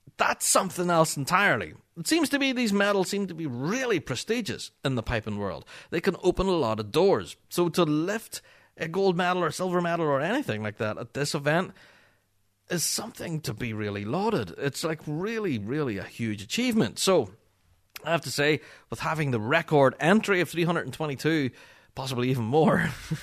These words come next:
<laughs> I want to wish you the very best of luck. Now, whenever we're talking about the competitive action this weekend at Winter Storm, we can catch it all thanks to the guys at the Piper's Dojo. Yes,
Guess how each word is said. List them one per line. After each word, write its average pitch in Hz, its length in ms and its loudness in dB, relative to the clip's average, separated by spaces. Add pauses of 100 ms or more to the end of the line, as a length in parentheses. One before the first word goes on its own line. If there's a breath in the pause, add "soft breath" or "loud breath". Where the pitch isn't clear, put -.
(140)
<laughs> - 460 -8
I 117 100 -2
want 180 240 0
to 220 80 -2
wish 196 240 2
you 175 80 4
the 127 160 -4
very 135 280 0
best 123 320 -4
of 98 100 -8
luck. 131 200 -2 (260)
Now, 151 280 2 (260)
whenever 226 280 4
we're 220 80 8
talking 196 280 0
about 185 200 4
the 156 60 -2
competitive 170 520 2
action 165 400 4
this 147 160 0
weekend 143 340 0
at 117 60 0
Winter 113 240 0
Storm, 117 340 0 (920 loud breath)
we 196 200 0
can 175 180 2
catch 143 320 2
it 131 200 2
all 117 480 2 (220)
thanks 160 360 2
to 175 140 4
the 156 100 2
guys 151 480 4 (360)
at 139 180 -2
the 120 100 -2
Piper's 107 440 -2
Dojo. 95 400 -10 (220)
Yes, - 420 2